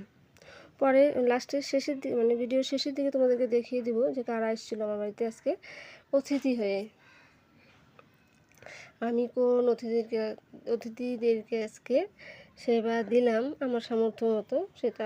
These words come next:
একটু পরেই দেখতে পাবে তোমরা। এর মধ্যে আবার মেয়ে তো স্কুল থেকে চলে আসছে,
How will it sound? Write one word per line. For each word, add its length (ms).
একটু 380
পরেই 220
দেখতে 300
পাবে 200
তোমরা। 280
এর 180
মধ্যে 400
আবার 260
মেয়ে 300
তো 120
স্কুল 220
থেকে 160
চলে 280
আসছে, 340